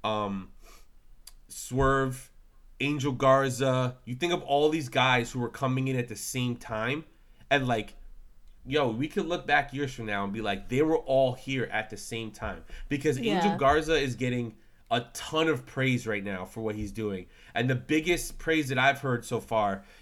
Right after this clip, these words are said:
Speaker 1: is on Busted Open. Bully Ray says that he reminds him of Eddie Guerrero, which is
Speaker 2: Wow.
Speaker 1: like, I mean, as a, as a Mexican wrestler,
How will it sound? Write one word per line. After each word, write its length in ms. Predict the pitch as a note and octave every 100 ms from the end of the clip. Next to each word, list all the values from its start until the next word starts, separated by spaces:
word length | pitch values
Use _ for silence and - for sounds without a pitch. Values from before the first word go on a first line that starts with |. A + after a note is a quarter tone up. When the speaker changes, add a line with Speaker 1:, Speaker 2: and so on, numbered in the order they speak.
| -
Speaker 1:
is 180 | A#2 A2+
on 240 | A#2+ C3
Busted 300 | B2+ B2+ -
Open. 480 | B2 A#2+ A#2 G#2+ G2+ - _ -
Bully 400 | G2+ C#3+ D3+ C#3+
Ray 280 | C3+ C#3 C3+
says 380 | - C3+ B2+ B2
that 320 | A2+ A2 -
he 140 | D#3
reminds 580 | D#3 C#3+ B2 C3 D3+ C#3+
him 160 | D3+ C3+
of 100 | B2+
Eddie 180 | B2+ B2+
Guerrero, 500 | A2+ A2+ A2 F2+ - _ _ _ - - _ _ _ _ _ _ _ _
which 160 | B2+ C3
is 60 | E3+
Speaker 2:
Wow. 160 | G#3+
Speaker 1:
like, 240 | A#2 G#2 - - -
I 100 | C#3+
mean, 200 | D3 C3
as 260 | C3 C3+ C3+
a, 160 | A#2+ -
as 160 | B2+
a 60 | B2
Mexican 560 | A#2+ C#3 D3+ D#3+ D3+ C#3+
wrestler, 540 | C#3 C3 B2 A2